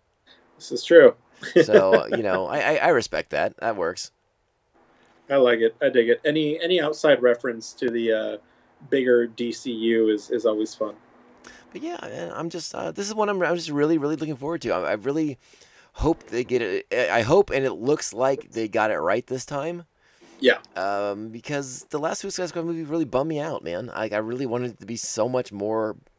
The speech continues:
Speaker 2: than it was.
Speaker 1: Yeah, it was just kinda very, uh... I don't know, kinda dull. Just not a lot happened.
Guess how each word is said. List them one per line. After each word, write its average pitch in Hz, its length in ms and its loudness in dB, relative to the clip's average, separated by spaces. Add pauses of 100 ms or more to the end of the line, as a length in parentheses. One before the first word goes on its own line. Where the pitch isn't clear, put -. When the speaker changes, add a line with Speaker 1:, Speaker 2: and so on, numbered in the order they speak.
(140)
Speaker 2:
than 101 160 -8
it 95 100 -6
was. 78 440 -4 (880)
Speaker 1:
Yeah, 139 400 8
it 123 60 -4
was 127 100 -8
just - 240 -10
kinda 175 180 2
very, 139 360 4
uh... 117 380 4 (800)
I - 40 -18
don't 220 100 -6
know, 135 80 0
kinda 170 300 -2
dull. 120 320 4
Just 120 240 -10 (240)
not 147 220 -6
a 175 40 0
lot 160 220 0
happened. 131 800 -8